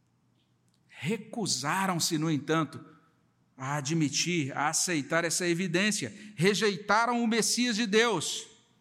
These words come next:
E agora teriam que aceitar as consequências da sua rejeição, e foi por isso, ou foi isto,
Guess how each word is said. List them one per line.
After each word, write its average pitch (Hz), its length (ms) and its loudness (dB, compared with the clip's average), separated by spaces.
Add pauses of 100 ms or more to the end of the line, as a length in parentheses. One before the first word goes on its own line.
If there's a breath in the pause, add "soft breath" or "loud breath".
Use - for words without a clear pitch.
(580)
E 131 80 -6
agora 135 480 -2 (960)
teriam 131 400 0
que 151 100 -8
aceitar 135 840 -4
as 123 180 -4
consequências 135 720 -2
da 120 100 -4
sua 127 200 -4
rejeição, 123 680 -2 (460 loud breath)
e - 80 -6
foi 127 240 -4
por 127 240 -6
isso, 185 500 -2 (240)
ou 123 140 -4
foi 131 460 -2
isto, 208 420 2